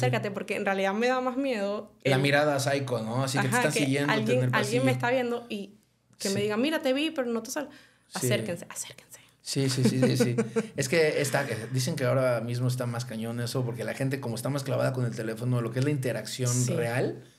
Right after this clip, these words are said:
Speaker 2: le cuesta más trabajo a la gente.
Speaker 1: Sí.
Speaker 2: O sea, ve qué chistoso cómo por mensaje de una vez, pero en el vivo es, es, este, es más complicado.
Speaker 1: Sí, me ha pasado, en los Estados Unidos me pasó,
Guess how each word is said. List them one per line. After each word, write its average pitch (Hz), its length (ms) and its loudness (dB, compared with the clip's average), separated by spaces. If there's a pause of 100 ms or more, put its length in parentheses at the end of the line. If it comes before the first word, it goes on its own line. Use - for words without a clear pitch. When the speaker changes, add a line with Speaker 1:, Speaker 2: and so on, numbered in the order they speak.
(280)
Speaker 2:
le 120 180 -4
cuesta 127 240 0
más 123 180 2
trabajo 123 340 0
a 120 60 2
la - 100 -2
gente. 143 440 -2
Speaker 1:
Sí. 151 120 -12
Speaker 2:
O - 60 -20
sea, 127 80 2
ve 135 100 4
qué 127 100 -2
chistoso 143 500 -2
cómo 151 200 -4
por 123 260 -2
mensaje 127 800 -2
de 117 140 -4
una 131 160 2
vez, 127 400 -2 (280)
pero 113 180 -2
en 110 100 -4
el 113 100 -2
vivo 135 580 2 (420)
es, 123 500 -2
es, 117 240 -2
este, 113 680 -4
es 117 80 -2
más 127 140 2
complicado. 127 720 0 (120)
Speaker 1:
Sí, 156 500 -8
me 165 100 0
ha 160 100 2
pasado, 220 380 0
en 196 180 -4
los 185 120 -6
Estados 190 240 -6
Unidos 240 220 0
me 240 120 -2
pasó, 226 480 -4